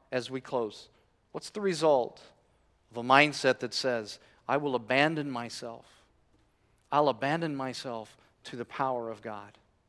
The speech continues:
Listen to what the psalmist says. Listen how different this is. "Blessed is the man whose delight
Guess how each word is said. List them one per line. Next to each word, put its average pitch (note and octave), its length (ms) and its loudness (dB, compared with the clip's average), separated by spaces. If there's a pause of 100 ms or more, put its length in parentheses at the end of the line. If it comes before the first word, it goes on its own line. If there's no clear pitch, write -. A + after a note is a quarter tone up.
(1600)
Listen B2 240 -10
to B2 80 -6
what B2 160 -2
the - 80 -14
psalmist A#2 480 -2
says. B2+ 320 -14 (540)
Listen - 200 -12
how C3 140 -6
different B2 400 -14
this B2 180 -16
is. B2+ 260 -20 (1040)
"Blessed C#3+ 680 8
is C3+ 180 -6
the C3 80 -4
man C3+ 540 4 (1300)
whose C3 180 -8
delight C#3 800 8